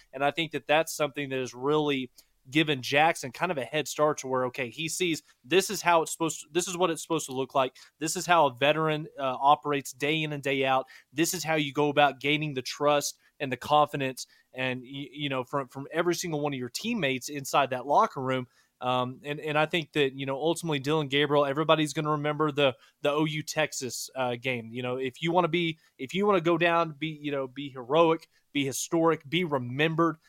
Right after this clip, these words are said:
at a place like Oklahoma, the O U Texas game is one of those moments where what you do in that game on that one Saturday in October kinda dictates your reputation for years to come in an Oklahoma uniform with regards to the fan base.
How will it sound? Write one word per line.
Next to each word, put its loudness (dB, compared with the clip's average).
at 0
a 2
place 0
like 0
Oklahoma, -2
the 0
O 4
U -2
Texas -2
game -2
is -6
one -2
of -2
those 0
moments -2
where 0
what 2
you -4
do 0
in -2
that 2
game -2
on -2
that -2
one 0
Saturday 0
in -4
October 0
kinda 4
dictates 0
your 0
reputation 0
for -2
years 4
to -6
come 2
in -6
an -4
Oklahoma -2
uniform -4
with -6
regards 0
to -14
the -10
fan 0
base. -2